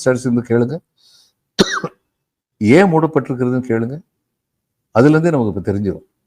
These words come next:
அதாவது சில பேருக்கு மட்டும்தான் படிப்பு வசதி இருக்கணும், எல்லாருக்கும் படிப்பு வசதி இருக்கக்கூடாது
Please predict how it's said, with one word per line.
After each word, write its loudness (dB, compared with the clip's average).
அதாவது 2
சில 4
பேருக்கு 4
மட்டும்தான் 0
படிப்பு 0
வசதி -2
இருக்கணும், -8
எல்லாருக்கும் 4
படிப்பு -4
வசதி -2
இருக்கக்கூடாது -6